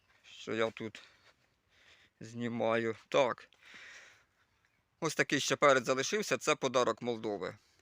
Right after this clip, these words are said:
Перед висадкою проливав його селітрою аміачною. Ну, це не сьогодні, друзі, я вже й не пам'ятаю коли, ну, проливав. Отакий перець.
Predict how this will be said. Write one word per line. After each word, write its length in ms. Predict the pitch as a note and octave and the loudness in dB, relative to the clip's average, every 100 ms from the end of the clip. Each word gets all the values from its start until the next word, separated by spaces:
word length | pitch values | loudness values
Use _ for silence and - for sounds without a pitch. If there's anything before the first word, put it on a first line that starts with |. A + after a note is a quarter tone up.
| _ | _
Перед 240 | C#3+ C#3 C3 | 2 2 4
висадкою 580 | F3+ - - - B2 A#2 | 2 2 -2 -2 -2 0
проливав 540 | B2+ A#2+ A#2+ B2 A2+ | 0 2 4 2 2
його 160 | A2+ A2 | 0 -2
селітрою 540 | B2 B2 A#2+ A2 G#2+ | -4 -4 -4 -4 -2
аміачною. 600 | A#2+ C#3+ E3 - C3 A#2+ | 2 2 2 0 -2 -2
Ну, 100 | B2+ | -2
це 160 | - C3+ | 0 0
не 100 | B2+ | 2
сьогодні, 420 | B2 C#3+ D3 B2 | 2 2 2 0
друзі, 560 | A#2+ A2+ A2+ A2 G#2+ G#2+ | 0 -2 -2 -4 -4 -12
я 260 | G#2 A2+ | -4 0
вже 140 | A2 A#2 | 0 0
й 40 | |
не 100 | A2+ | -2
пам'ятаю 500 | - A#2 A#2 A#2+ A2 | -2 -2 2 4 4
коли, 320 | - C#3 F3+ | 2 6 6
ну, 160 | C3 C3+ | 4 0
проливав. 520 | B2+ A#2+ G#2 - - - _ _ _ _ _ _ _ - - _ _ - | 0 2 0 -2 -12 -16 _ _ _ _ _ _ _ -20 -20 _ _ -14
Отакий 340 | - A#2 A#2 | -8 -6 -4
перець. 520 | - E3+ E3 C3+ - | 2 4 4 0 -10